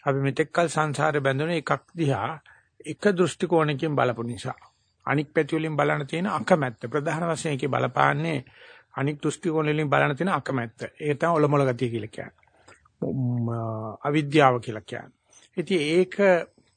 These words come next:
තේරුම් ගැනීම තමයි ආර්ය පුද්ගල උත්සාහ කරනව කොච්චර අවිද්‍යා ජනකද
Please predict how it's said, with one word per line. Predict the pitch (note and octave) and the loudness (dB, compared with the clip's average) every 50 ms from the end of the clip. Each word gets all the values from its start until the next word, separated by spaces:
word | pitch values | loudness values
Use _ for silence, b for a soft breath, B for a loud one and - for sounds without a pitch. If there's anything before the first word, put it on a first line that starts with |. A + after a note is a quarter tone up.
| _ _ - | _ _ -2
තේරුම් | - D3+ D#3 D#3+ F#3+ F#3+ F#3 | 0 2 2 4 2 2 2
ගැනීම | F3+ F#3 F3 F#3 F#3 F#3 F3+ | 2 2 2 2 2 2 2
තමයි | E3 - E3+ E3 E3+ F3 G3 G#3 G#3 G#3+ - - _ - - | 2 0 0 2 2 2 2 2 2 0 -2 -8 _ -12 -6
ආර්ය | - D#3 D#3+ E3 E3+ | -4 -2 -2 -2 -2
පුද්ගල | D#3 E3 D3+ C#3+ D#3 D#3 | -2 -4 -4 -2 -2 -2
උත්සාහ | D#3+ D3 C3 - E3 D#3 D3+ D3+ | -2 -2 0 2 2 2 2 4
කරනව | D3 C#3 C3+ D3 D#3 D#3 | 2 0 0 0 -4 -6
කොච්චර | - - D3 - _ _ - - G3+ G3 G3 | -6 -6 -8 -8 _ _ -4 -2 0 2 2
අවිද්‍යා | F3 D3+ C#3+ D3 C#3 C3+ C#3+ D#3 D3+ D3+ | 2 0 0 -2 -4 0 2 2 4 4
ජනකද | C#3+ C#3+ C#3 D3 C#3 D#3 D3+ A#2 | 4 2 0 0 0 -2 -2 -4